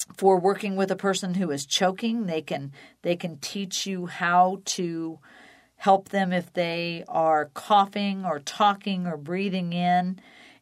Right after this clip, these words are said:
and, um, you're trying to help them with eating their food. This is a, this is a time to really educate yourself so that that person doesn't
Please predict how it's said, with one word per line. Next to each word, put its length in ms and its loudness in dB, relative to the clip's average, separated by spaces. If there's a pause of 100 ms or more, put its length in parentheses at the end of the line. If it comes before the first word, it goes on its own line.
and, 600 -2 (120)
um, 500 0 (500)
you're 240 -2
trying 320 2
to 80 -4
help 300 0
them 280 -2
with 220 -2 (320)
eating 320 -2
their 160 -2
food. 680 -2 (800)
This 360 4
is 180 0
a, 300 4
this 260 -2
is 160 -2
a 80 0
time 800 -4 (100)
to 560 -4 (800)
really 680 2
educate 540 0
yourself 720 0 (640)
so 260 2
that 200 -2
that 260 4
person 580 -6
doesn't 600 0